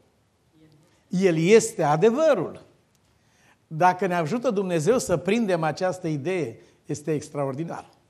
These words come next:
Aș vrea să ne oprim la un punct, uh, sensibil de aici. Spun sensibil pentru că este atât de încărcat. Când el a spus:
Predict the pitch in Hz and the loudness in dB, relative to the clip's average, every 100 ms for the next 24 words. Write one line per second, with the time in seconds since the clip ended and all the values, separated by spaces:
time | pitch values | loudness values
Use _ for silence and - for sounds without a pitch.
0 | _ _ _ _ _ _ _ _ _ _ | _ _ _ _ _ _ _ _ _ _
1 | _ _ _ _ _ 175 185 262 262 214 | _ _ _ _ _ -4 -2 -2 -4 -2
2 | 190 156 233 220 190 180 170 165 170 170 | -2 -2 -6 -4 -4 -4 -4 -8 -8 -8
3 | 147 185 202 160 - 180 165 160 151 160 | -8 -8 -10 -12 -8 -2 0 0 -4 -4
4 | 156 147 208 120 98 - 131 120 107 - | -6 -2 -2 -4 -8 -14 -14 -12 -12 -14
5 | - _ _ _ _ _ _ _ - - | -18 _ _ _ _ _ _ _ -20 -20
6 | _ _ _ - 180 185 170 151 190 190 | _ _ _ -12 -6 -4 -4 -4 -2 -2
7 | 208 196 160 151 170 160 147 160 139 - | -2 -4 -6 -6 -4 -4 -4 -4 -4 -4
8 | 214 254 165 156 156 147 147 135 - 285 | -4 -4 -4 -4 -2 -4 -6 -6 -6 -6
9 | 285 - - _ _ _ _ _ _ _ | -6 -10 -16 _ _ _ _ _ _ _
10 | _ _ - 202 156 214 190 139 190 196 | _ _ 0 0 2 4 4 2 -2 -4
11 | - | -4